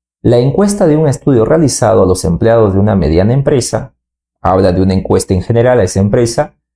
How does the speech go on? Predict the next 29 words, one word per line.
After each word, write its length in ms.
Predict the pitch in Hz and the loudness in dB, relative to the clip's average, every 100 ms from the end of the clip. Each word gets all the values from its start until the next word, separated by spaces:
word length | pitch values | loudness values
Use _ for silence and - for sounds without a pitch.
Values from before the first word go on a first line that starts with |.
| _ | _
sobre 400 | - 190 180 185 | -4 0 2 0
su 160 | 175 165 | 0 0
necesidad 500 | 160 156 117 113 117 | 0 0 -2 0 2
de 160 | 131 - | 0 -2
contar 340 | 87 87 101 | -2 -2 -2
con 140 | 117 | -2
seguro 380 | 110 92 92 95 | -2 0 0 2
vehicular, 520 | 104 113 151 151 151 | 0 0 0 0 2
arroja 360 | 127 104 104 113 | 0 -2 -2 -2
la 80 | 101 | -2
siguiente 320 | 92 90 92 | -2 -2 0
información. 560 | 98 - - - - - | -2 -6 -6 -10 -12 -6
Ok, 200 | 131 135 - - _ _ - | -4 -2 -4 -8 _ _ -8
hasta 260 | 117 - 139 | -6 0 2
ahí 420 | 175 185 - _ _ _ _ _ | 2 0 -6 _ _ _ _ _
se 160 | - 165 | -6 -2
ha 40 | |
realizado 440 | 160 147 120 127 127 | 0 0 0 0 0
una 120 | 113 | 0
encuesta 480 | 92 - 95 - 113 | -2 -2 -2 0 0
nada 200 | 113 110 | 0 2
más 240 | 98 95 | 0 0
a 40 | 117 | -2
los 180 | 107 | -2
empleados. 640 | 82 71 - - - - _ _ _ _ _ | -6 -4 -2 -2 -4 -12 _ _ _ _ _
Eh, 360 | 107 101 101 101 | 0 2 2 2
tenemos 480 | 110 117 127 123 110 | 0 0 2 0 2
dos 400 | 113 135 135 - | 2 0 -2 -6
premisas. 920 | - 123 170 170 - - - - - | -2 2 2 0 0 -2 -4 -6 -10